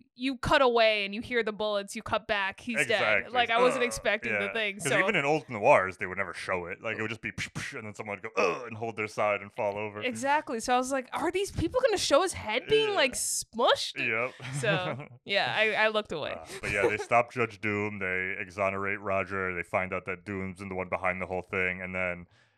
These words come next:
Speaker 2: you know, they're still worried, though, that another crazy tycoon could come and take over Toontown. But then the disappearing ink gag from earlier comes back,
Speaker 1: Mm.
Speaker 2: and we find out that it's disappearing and reappearing ink.
Speaker 1: <laughs>
Speaker 2: And so the bank,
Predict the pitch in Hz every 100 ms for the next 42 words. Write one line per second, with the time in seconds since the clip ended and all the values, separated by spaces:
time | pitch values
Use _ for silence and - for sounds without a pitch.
0 | _ _ 110 92 87 87 104 - 127 123
1 | 135 120 113 107 98 98 104 101 - 107
2 | 95 - 104 - 113 98 92 107 101 -
3 | 104 107 104 95 101 98 - 120 131 104
4 | 101 98 90 - 101 98 90 90 90 92
5 | 90 101 - - 104 92 113 - 101 101
6 | - 101 110 104 98 - 95 87 95 95
7 | - 214 202 101 98 113 104 101 95 -
8 | 113 - - 107 95 95 113 120 107 98
9 | 92 - 90 87 87 90 - - - -
10 | 220 330 104 95 - 98 95 87 104